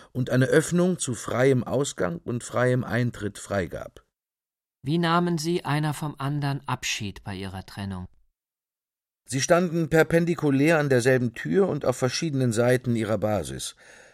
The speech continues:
Speaker 1: Und die Linien ihrer einander Valet gebenden Arme trafen sich an irgendeinem Punkt und bildeten irgendeinen Winkel, kleiner als die Summe zweier rechter Winkel.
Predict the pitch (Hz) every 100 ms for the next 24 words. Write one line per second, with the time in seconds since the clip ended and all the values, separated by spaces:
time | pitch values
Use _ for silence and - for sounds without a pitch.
0 | _ _ 143 143 160 202 220 165 151 143
1 | 135 147 143 139 131 117 123 139 135 123
2 | 110 117 123 165 123 147 127 117 - 110
3 | 131 139 135 - 120 160 170 165 143 120
4 | 101 147 - 110 98 - 135 160 - -
5 | - - - 120 107 156 156 151 143 135
6 | - 147 143 101 131 131 131 123 101 82
7 | - _ _ - 131 131 160 180 147 139
8 | - 113 101 151 160 156 - 117 117 120
9 | 117 110 104 110 98 107 85 -